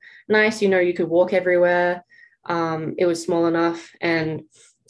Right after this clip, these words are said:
you know, it's hard to, like, get a car and everything, and it's more troublesome if you have to, like, bike everywhere. But yeah, you know, everything looked really good. The girls all reached out to me, um, after I'd verbally committed and then, like, signed properly. So yeah, that's kind of how everything went.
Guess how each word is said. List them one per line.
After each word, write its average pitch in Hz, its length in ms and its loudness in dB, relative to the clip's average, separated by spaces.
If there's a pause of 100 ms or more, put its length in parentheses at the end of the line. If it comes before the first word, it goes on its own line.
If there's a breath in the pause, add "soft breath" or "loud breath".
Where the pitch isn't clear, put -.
you 190 80 0
know, 180 60 4
it's 165 100 0
hard 165 220 0
to, - 80 -8
like, 139 160 -2
get 151 120 0
a 135 40 -2
car 156 320 0
and 156 100 -2
everything, 160 640 -6 (220)
and 165 140 0
it's 165 120 -6
more 156 460 -2
troublesome 165 460 -2
if 165 100 -6
you 165 60 -6
have - 120 -10
to, 160 60 -8
like, - 240 -6
bike 156 240 -6
everywhere. 156 500 0 (300 loud breath)
But 247 140 0
yeah, 302 120 4
you 226 140 6
know, 190 80 4
everything 196 400 2
looked 202 160 4
really 208 180 6
good. 202 220 6
The 180 80 2
girls 170 460 2
all 175 180 2
reached 170 260 0
out 170 220 0
to 190 100 -6
me, 170 360 -2 (420 loud breath)
um, 165 300 0
after 170 280 -4
I'd 165 360 -2 (180)
verbally 185 380 4
committed 180 440 2
and 170 80 2
then, 165 140 0
like, 165 180 -8
signed 185 380 0
properly. 180 580 0 (320 loud breath)
So 175 520 2 (260)
yeah, 262 120 4
that's 226 140 2
kind 196 160 2
of 180 60 -6
how 180 160 -2
everything 170 420 -2
went. 180 340 -2